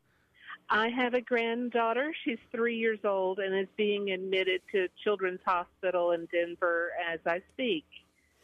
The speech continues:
She's, uh, three years old,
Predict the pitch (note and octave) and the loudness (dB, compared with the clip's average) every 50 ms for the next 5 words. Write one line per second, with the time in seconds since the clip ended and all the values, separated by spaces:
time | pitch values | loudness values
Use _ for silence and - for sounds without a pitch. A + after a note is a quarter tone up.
0 | _ _ _ _ _ _ _ - - - G#3+ G#3 G3+ G3 G3 G3 F#3+ - F#3+ F3 | _ _ _ _ _ _ _ -14 -8 -4 -2 0 0 0 0 0 0 2 2 2
1 | F3 F3 F3+ - - A3+ A#3 A#3+ A#3 A#3+ B3+ B3+ A#3+ - G#3 F#3+ F3+ F3 F3+ F3+ | 2 2 0 -2 -2 -2 0 0 0 0 0 0 0 0 0 2 2 2 2 0
2 | F#3+ G3 | -2 -4